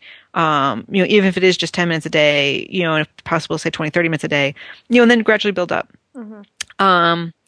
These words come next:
Speaker 1: so, uh, because, yeah, there haven't been any really good studies yet to really address that scientifically,
Speaker 2: Mm-hmm.
Speaker 1: but just, again, anecdotally talking to teachers and whatnot,
Speaker 2: Mm-hmm.
Speaker 1: that's the,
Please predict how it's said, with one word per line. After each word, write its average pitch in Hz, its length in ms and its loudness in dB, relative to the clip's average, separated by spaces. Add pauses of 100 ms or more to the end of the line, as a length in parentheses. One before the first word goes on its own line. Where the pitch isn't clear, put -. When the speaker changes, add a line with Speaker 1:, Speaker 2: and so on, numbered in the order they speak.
(400)
Speaker 1:
so, 185 840 0
uh, 160 480 -2
because, 226 220 0
yeah, 214 80 4
there 202 100 0
haven't 208 240 -2
been 196 140 -4
any 180 200 -8
really 170 280 -10
good 160 120 -10
studies 156 360 -8
yet 131 160 -6
to 160 160 -6
really 151 180 -4
address 143 220 -6
that 127 120 -8
scientifically, 139 520 -8
Speaker 2:
Mm-hmm. - 80 -10
Speaker 1:
but 147 120 -2
just, 165 180 -4
again, 170 260 2
anecdotally 156 500 0
talking 160 220 -2
to 160 40 -2
teachers 143 480 -4
and 147 80 -4
whatnot, - 340 -4
Speaker 2:
Mm-hmm. 190 60 -16
Speaker 1:
that's 160 260 -2
the, 151 260 2